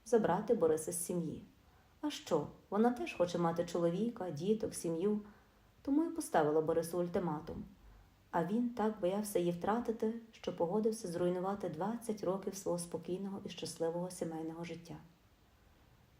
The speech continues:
Ольга чоловіка відпустила, хоч так боляче їй ще не було ніколи. Вона лише просила Бориса, щоб він підтримував стосунки з їхньою донькою, адже вона ні в чому не винна. Борис пообіцяв,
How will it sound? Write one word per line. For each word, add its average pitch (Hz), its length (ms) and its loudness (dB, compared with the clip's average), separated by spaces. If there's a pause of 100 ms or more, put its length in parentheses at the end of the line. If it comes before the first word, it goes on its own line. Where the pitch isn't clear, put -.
(220)
Ольга 262 280 2
чоловіка 214 420 2
відпустила, 202 760 0 (260)
хоч - 220 -10
так 185 240 -2
боляче 226 340 4
їй 175 120 0
ще 170 180 -4
не 170 100 0
було 165 200 0
ніколи. 160 480 -4 (1000)
Вона 202 180 0
лише 208 220 2
просила 214 400 2
Бориса, 202 420 0
щоб - 300 -6
він 202 100 2
підтримував 196 520 -2
стосунки 208 480 0
з 196 80 -6
їхньою 214 300 2
донькою, 170 540 4 (560)
адже 180 200 -2
вона 175 200 0
ні 175 100 0
в 175 40 -8
чому 190 260 -4
не 208 100 2
винна. 165 380 0 (800)
Борис 254 260 2
пообіцяв, 233 600 4